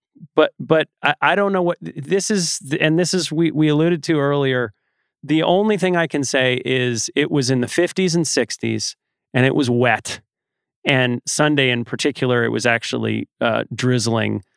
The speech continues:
and, and raining through most of his round lightly. So maybe you could chalk it up to that, uh, and that the body just didn't go so well.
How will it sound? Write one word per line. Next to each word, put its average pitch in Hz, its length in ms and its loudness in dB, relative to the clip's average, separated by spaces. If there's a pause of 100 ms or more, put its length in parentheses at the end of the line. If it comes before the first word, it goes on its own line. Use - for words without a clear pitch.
(180)
and, 123 240 2
and 123 180 2
raining 123 380 0
through 123 160 -2
most 120 400 -2
of 98 120 -4
his 101 440 -4
round 110 500 2
lightly. 113 520 -4 (420)
So 147 300 2
maybe 170 420 2
you 180 220 2
could 151 220 -2
chalk 147 320 0
it 135 100 0
up 135 240 -2
to 143 140 -2
that, 151 500 0 (640)
uh, 135 260 2
and 143 180 0
that 135 100 -6
the 143 80 -2
body 143 400 0
just 190 240 -4
didn't 196 240 -2
go 208 180 0
so 208 220 -2
well. 208 380 0